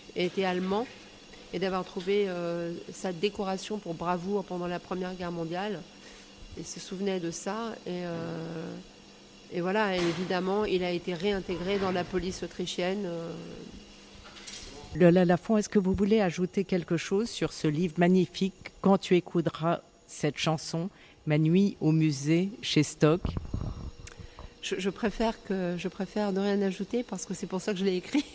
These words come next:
Speaker 1: <laughs> pour ne pas trop en parler.
Speaker 2: Euh, vous avez déjà commencé le suivant ?
Speaker 1: Non, non, non, impossible. Non, non.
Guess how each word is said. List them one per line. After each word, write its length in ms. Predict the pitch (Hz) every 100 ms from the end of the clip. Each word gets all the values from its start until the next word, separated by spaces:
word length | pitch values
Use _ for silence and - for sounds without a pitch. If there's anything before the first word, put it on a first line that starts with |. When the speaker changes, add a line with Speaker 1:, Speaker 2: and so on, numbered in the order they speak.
| - - - -
Speaker 1:
<laughs> 520 | - - 392 339 -
pour 160 | - 240
ne 60 |
pas 160 | 208 226
trop 160 | - 233
en 220 | 214 208
parler. 340 | 196 - 247 262 - - - - - - - - - - - 180 165 156
Speaker 2:
Euh, 300 | 160 156 156
vous 160 | 135 160
avez 140 | 175
déjà 280 | 165 180 220
commencé 440 | 220 233 202 - 160
le 60 |
suivant ? 460 | 151 - 151 151 254 -
Speaker 1:
Non, 60 | 190 196
non, 540 | 202 - - - -
non, 80 | - - -
impossible. 560 | 165 175 185 - 185 175 190 - -
Non, 100 | 180
non. 160 | 175